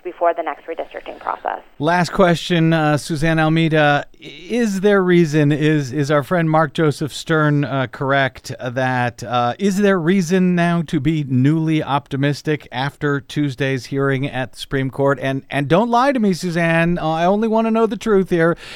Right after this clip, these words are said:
Speaker 2: Uh, did you, uh, find some new optimism, uh, after those arguments on Tuesday?
Speaker 1: I absolutely think that there's reason to be optimistic. We are, um,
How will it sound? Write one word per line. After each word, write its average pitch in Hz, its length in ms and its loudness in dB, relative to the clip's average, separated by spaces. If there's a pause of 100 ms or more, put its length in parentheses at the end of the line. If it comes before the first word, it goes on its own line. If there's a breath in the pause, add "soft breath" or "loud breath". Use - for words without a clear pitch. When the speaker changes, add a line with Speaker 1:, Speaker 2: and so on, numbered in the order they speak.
(240 loud breath)
Speaker 2:
Uh, 160 240 4
did 156 300 0
you, 180 180 0
uh, 165 380 2
find 180 340 -4
some 165 160 -4
new 175 200 0
optimism, 180 920 -2
uh, 156 480 -12
after 151 500 -4
those 165 180 -2
arguments 196 460 -2
on 214 120 -2
Tuesday? 226 420 -8 (640)
Speaker 1:
I 349 140 -6 (100)
absolutely 294 800 0
think 175 220 -6
that 180 80 -6
there's 180 240 -2
reason 170 240 -8
to - 80 -20
be 165 80 -4
optimistic. - 680 -4
We 214 220 -2
are, 208 540 4 (560 loud breath)
um, 180 380 -2